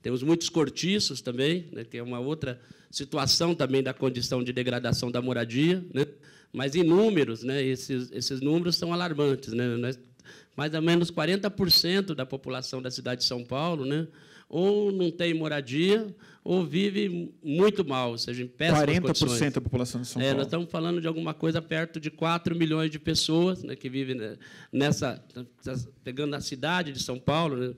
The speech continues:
Speaker 1: cerca de dez milhões de habitantes, né, é, morando nessas condições, né, ou, ou em favelas, ou em cortiços, né, ou, é, em loteamentos, que a gente chama, né, loteamentos clandestinos ou irregulares,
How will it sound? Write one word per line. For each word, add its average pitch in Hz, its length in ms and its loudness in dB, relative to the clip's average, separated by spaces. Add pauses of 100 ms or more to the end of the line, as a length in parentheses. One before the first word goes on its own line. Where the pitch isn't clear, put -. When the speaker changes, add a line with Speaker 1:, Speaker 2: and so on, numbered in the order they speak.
(200)
Speaker 1:
cerca 127 260 -2
de 131 120 0
dez 139 320 2
milhões 127 320 0
de 120 80 -4
habitantes, 131 640 -2
né, 151 200 -2 (460)
é, 147 480 2
morando 170 500 2
nessas 175 420 0
condições, 123 540 -2
né, 123 120 -4
ou, 151 340 -2
ou 151 400 0 (260)
em 135 120 2
favelas, 151 840 0
ou 151 140 0
em 151 60 2
cortiços, 156 920 0
né, 143 260 0 (520)
ou, 156 540 4
é, 143 360 2
em 156 100 4
loteamentos, 151 840 2
que - 100 -8
a 127 40 -4
gente 135 200 -6
chama, 139 220 0
né, 139 120 0
loteamentos 131 520 -6
clandestinos 131 760 2
ou 131 80 -2
irregulares, 131 720 0